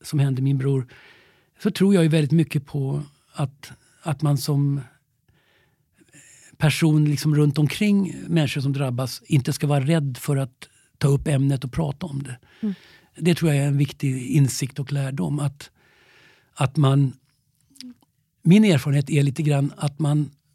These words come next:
Speaker 1: undan för undan behöver stärka sig själv, eh, genom att klara av att prata om det öppet.
Speaker 2: Mm. Mm. Mm.
Speaker 1: För det gör att man dels bearbetar ju lite grann sin egen sorg, men också att man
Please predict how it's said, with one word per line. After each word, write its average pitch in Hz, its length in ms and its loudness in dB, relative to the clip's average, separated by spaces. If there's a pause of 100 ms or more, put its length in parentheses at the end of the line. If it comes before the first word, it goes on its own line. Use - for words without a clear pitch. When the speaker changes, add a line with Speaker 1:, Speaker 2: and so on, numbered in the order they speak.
(120)
Speaker 1:
undan 156 360 4
för 170 120 -4
undan 185 420 4
behöver 165 240 2
stärka 175 480 -2
sig 202 160 -2
själv, 117 360 -8 (1400)
eh, - 100 -12 (540)
genom 180 440 2
att - 240 -6 (580)
klara 170 280 0
av 208 400 -2
att - 180 -10
prata 170 340 -4
om 131 160 -6
det 117 140 -10 (240)
öppet. 170 340 -4
Speaker 2:
Mm. 180 220 2
Mm. 190 140 6 (200)
Mm. 190 260 -6
Speaker 1:
För 165 100 0
det 165 120 4
gör 185 240 4
att 151 140 -4
man 151 320 2 (200)
dels 160 460 0
bearbetar 147 720 -2
ju 180 180 0 (640)
lite 160 260 -2
grann 143 220 4
sin 156 140 -2
egen 147 400 0 (260)
sorg, 185 420 -2 (760)
men 185 160 4
också 180 420 0
att - 240 -8
man 165 240 2